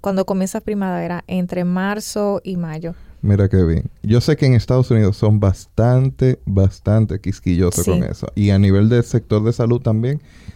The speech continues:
Speaker 2: como que te exigen. Yo una vez fui a hacer una rotación y yo empecé la <laughs> rotación en, a finales de mayo, como que a mayo le quedaban tres días.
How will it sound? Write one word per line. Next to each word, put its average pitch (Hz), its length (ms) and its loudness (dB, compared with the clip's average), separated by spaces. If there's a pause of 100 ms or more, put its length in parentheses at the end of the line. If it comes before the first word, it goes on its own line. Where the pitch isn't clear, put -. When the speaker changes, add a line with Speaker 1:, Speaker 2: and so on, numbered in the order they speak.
(200)
Speaker 2:
como 107 260 4
que 107 140 0
te 107 120 -2
exigen. 101 340 2
Yo 104 100 4
una 120 100 2
vez 123 100 2
fui 127 100 0
a - 20 4
hacer 127 140 0
una 123 100 4
rotación 123 680 0 (480)
y 110 160 4
yo 104 140 2
empecé 117 420 2
la 127 80 4
<laughs> - 20 4
rotación 113 760 0 (320)
en, 98 580 2 (140)
a - 100 2
finales 120 600 2
de 120 100 4
mayo, 104 280 4
como 113 160 4
que - 80 0
a 113 40 2
mayo 131 240 4
le 139 60 2
quedaban 135 280 2
tres 123 260 0
días. 90 280 -2